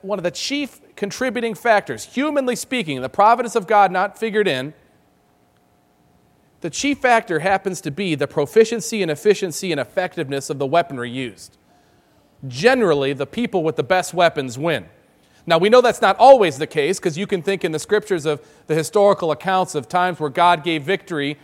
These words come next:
uh, despite being outnumbered or out-, or outmanned or outweaponed. Happened several times in the life of Israel. But generally speaking, the best weapons will win. So it has to be that people keep on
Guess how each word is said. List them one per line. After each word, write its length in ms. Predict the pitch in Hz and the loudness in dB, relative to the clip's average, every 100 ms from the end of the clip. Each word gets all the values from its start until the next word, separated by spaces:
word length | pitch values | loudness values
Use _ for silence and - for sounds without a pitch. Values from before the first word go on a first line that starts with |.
| _ _ | _ _
uh, 100 | 151 | -2
despite 640 | 143 147 - 233 214 196 | -2 -4 -2 2 4 2
being 200 | 196 170 165 | -4 0 0
outnumbered 640 | 180 175 196 185 139 135 | 0 2 0 2 -2 0
or 120 | 147 | 4
out-, 320 | 151 156 - - _ | 4 2 -4 -20 _
or 120 | 156 | 2
outmanned 600 | 165 185 170 180 190 196 | 4 4 0 -2 -2 0
or 80 | 151 | 2
outweaponed. 680 | 160 160 156 185 180 135 92 - _ _ _ _ | 2 2 2 0 0 -6 -8 -20 _ _ _ _
Happened 320 | 147 160 151 | -6 -6 -6
several 300 | 214 196 175 | -4 -4 -4
times 280 | 165 139 139 | -4 -6 -4
in 60 | |
the 40 | 143 | -2
life 200 | 143 143 | -2 -2
of 100 | 139 | -4
Israel. 460 | 175 139 113 85 _ _ _ _ _ 202 | -4 -4 -8 -10 _ _ _ _ _ -2
But 80 | |
generally 480 | 147 196 302 311 294 | 2 4 4 2 -4
speaking, 540 | - - 170 156 175 156 | -8 -8 -8 -6 -6 -6
the 80 | |
best 400 | 147 220 240 240 | -4 0 0 0
weapons 500 | 170 196 185 156 143 | -2 0 0 -2 -8
will 220 | 135 165 147 | 0 0 2
win. 340 | 196 131 87 - _ _ _ _ | 0 -2 -6 -20 _ _ _ _
So 200 | - 170 | -8 -4
it 80 | 147 | -2
has 240 | 170 180 - | 0 -2 -4
to 80 | 156 | -8
be 280 | 165 165 127 | -4 -4 -4
that 420 | 127 - _ _ | -6 -8 _ _
people 260 | 214 202 196 | -8 -4 -4
keep 260 | 226 185 | -6 0
on 300 | 196 180 165 | 2 2 -2